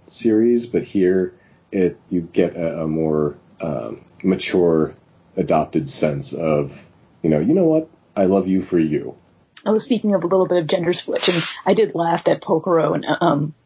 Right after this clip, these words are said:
Speaker 2: Merelda will sometimes just accidentally play each other's characters since they are a married couple, and I get the impression they're just too lazy to log out of each other's accounts on the computer. So I just thought that was funny. There's, like, a couple of times, like, they mentioned it directly once in the show,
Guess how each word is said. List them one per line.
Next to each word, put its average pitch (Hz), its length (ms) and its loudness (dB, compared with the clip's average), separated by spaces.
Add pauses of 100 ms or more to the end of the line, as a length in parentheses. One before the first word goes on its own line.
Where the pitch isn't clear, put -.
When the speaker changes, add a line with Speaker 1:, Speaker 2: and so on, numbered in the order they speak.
(320)
Speaker 2:
Merelda 156 540 2
will 147 100 2
sometimes 147 400 -2
just - 200 -2
accidentally 147 520 -2
play 156 220 0
each 151 100 -2
other's 156 220 2
characters 151 420 0
since 147 180 0
they 147 140 2
are 143 240 2
a 190 80 0
married 170 380 2
couple, 165 240 2
and 156 80 2
I 160 40 0
get 160 140 0
the 160 100 0
impression - 380 -6
they're 151 80 0
just - 240 -4
too 170 160 2
lazy - 300 2
to 160 100 4
log - 320 -2
out 196 140 2
of 226 40 0
each 185 220 0
other's 151 200 -2
accounts 151 420 0
on 147 80 2
the 160 80 0
computer. 170 680 2 (560)
So 233 120 0
I - 20 4
just 139 140 2
thought 202 120 0
that 175 60 0
was 165 140 0
funny. 170 260 2
There's, 165 200 -2
like, 185 120 0
a 175 60 -8
couple 196 260 0
of 190 60 0
times, - 240 -8
like, 175 160 0
they 196 100 2
mentioned 240 320 0
it 165 60 -4
directly 147 400 0
once 156 240 -2
in 180 60 -4
the 180 60 -4
show, 208 360 0